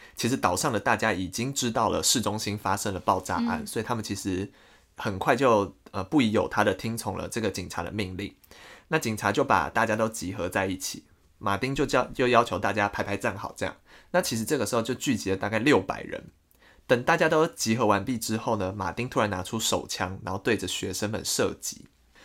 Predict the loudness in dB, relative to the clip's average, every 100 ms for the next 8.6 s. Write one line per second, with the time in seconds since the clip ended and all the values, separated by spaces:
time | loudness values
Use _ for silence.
0 | -18 -2 2 2 2 2 0 0 -2 -2
1 | -2 -2 -4 -6 -12 -14 -10 -8 -6 -6
2 | -4 -6 -10 -8 -6 -2 -2 -2 -6 -8
3 | -6 -8 -6 -8 -8 _ -20 -12 -2 4
4 | 4 4 2 0 -2 -2 0 -2 -2 -4
5 | -6 -6 -4 -4 0 0 0 -2 -4 -4
6 | -4 -4 -6 -6 -4 -4 -6 -2 -2 -4
7 | _ -20 _ 0 2 2 0 2 2 4
8 | 2 2 -2 -4 -6 -6